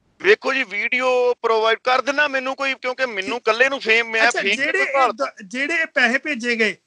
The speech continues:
Speaker 2: ਕਿਹਨੂੰ ਭੇਜੇ ਗਏ ਸੀ? ਪੁਨੀਤ ਨੂੰ ਜਾਂ ਗੋਲਡੀ ਨੂੰ?
Speaker 1: ਪੁਨੀਤ, ਪੁਨੀਤ ਦੀ ਇਹ ਐਨ ਜੀ ਓ ਜਿਹੜੀ ਇਹਨਾਂ ਦੀ email ਚੱਲਦੀ ਕੈਨੇਡਾ ਦੇ ਵਿੱਚ, ਗੁਰੂ ਧੰਨ ਧੰਨ ਗੁਰੂ ਰਾਮਦਾਸ, ਅਹ, ਐਨ ਜੀ ਓ, ਉਹਦੇ ਵਿੱਚ ਜਿਹੜੀ ਸਰਨ ਪਵਨ ਪੁਨੀਤ at gmail dot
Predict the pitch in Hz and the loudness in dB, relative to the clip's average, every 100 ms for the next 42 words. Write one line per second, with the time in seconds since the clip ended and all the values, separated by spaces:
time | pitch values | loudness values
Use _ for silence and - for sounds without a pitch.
0 | _ - 277 320 330 262 262 269 240 262 | _ -4 -4 0 0 2 2 2 0 0
1 | 254 233 254 233 302 311 269 226 226 240 | 2 4 2 2 0 2 0 2 2 2
2 | 254 220 156 240 254 262 262 233 - 226 | -2 -6 -8 -6 0 2 2 -2 -4 -2
3 | 226 233 247 254 262 190 208 208 226 220 | 0 2 2 0 -4 -4 -2 0 0 0
4 | 214 220 233 196 196 170 196 226 226 - | 2 2 2 0 -2 -4 -4 0 0 0
5 | 185 220 226 - 190 202 220 214 190 202 | 0 0 0 0 0 2 0 0 -2 -4
6 | 220 220 202 180 202 220 190 175 170 180 | 0 0 2 0 0 0 0 2 2 2
7 | 190 202 185 180 - 180 175 - 180 151 | 2 2 2 0 -2 -4 -4 0 0 2
8 | 196 175 175 165 160 156 156 165 165 170 | 0 0 -4 0 2 2 2 2 2 2
9 | 180 170 - - - - 156 170 170 170 | 2 2 -4 -20 -20 -2 2 4 4 2
10 | - 180 170 190 220 226 202 226 233 214 | 2 0 0 0 0 2 2 2 2 2
11 | - 220 208 208 233 233 196 - - 185 | 0 -2 0 2 2 2 0 -8 -4 0
12 | 220 240 247 - 220 233 247 - 202 202 | 0 2 -2 0 2 2 0 -4 -4 -2
13 | 208 214 - - 202 208 208 202 - 165 | 0 0 0 0 2 2 2 -2 -6 -8
14 | 226 240 233 185 180 180 180 | -4 -2 -2 0 0 0 -4